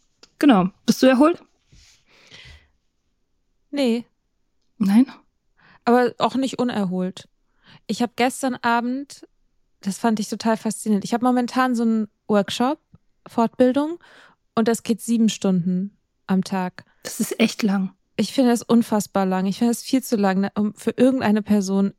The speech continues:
Speaker 2: irg-, in irgendeinem Raum zu sitzen.
Speaker 1: Ja.
Speaker 2: Es ist ja auch, wenn, zwischendrin macht, machen wir ja auch was und dann haben wir so Gruppenarbeit und so.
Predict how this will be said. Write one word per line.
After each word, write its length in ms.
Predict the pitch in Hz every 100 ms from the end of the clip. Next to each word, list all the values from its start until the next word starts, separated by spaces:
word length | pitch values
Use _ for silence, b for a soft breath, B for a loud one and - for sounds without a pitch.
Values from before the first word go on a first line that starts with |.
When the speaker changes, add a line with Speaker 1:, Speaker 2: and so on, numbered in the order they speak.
| -
Speaker 2:
irg-, 320 | - 247 262 -
in 140 | 214
irgendeinem 420 | 247 302 262 190 196
Raum 300 | 185 202 196
zu 140 | 196
sitzen. 520 | 175 180 - 208 254 b b b b -
Speaker 1:
Ja. 240 | 185 185 - _ _ _ -
Speaker 2:
Es 80 | 202
ist 160 | 247
ja 140 | 277 240
auch, 120 | 233 -
wenn, 200 | 233 -
zwischendrin 440 | - 247 247 226
macht, 340 | 196 208 - -
machen 300 | 247 320 269
wir 120 | 240
ja 200 | 240 -
auch 180 | 247 247
was 340 | 262 311 -
und 80 | 240
dann 140 | 220
haben 120 | 220
wir 80 | 214
so 100 | 202
Gruppenarbeit 800 | 190 285 302 294 254 254 254 262
und 120 | 254 262
so. 160 | 277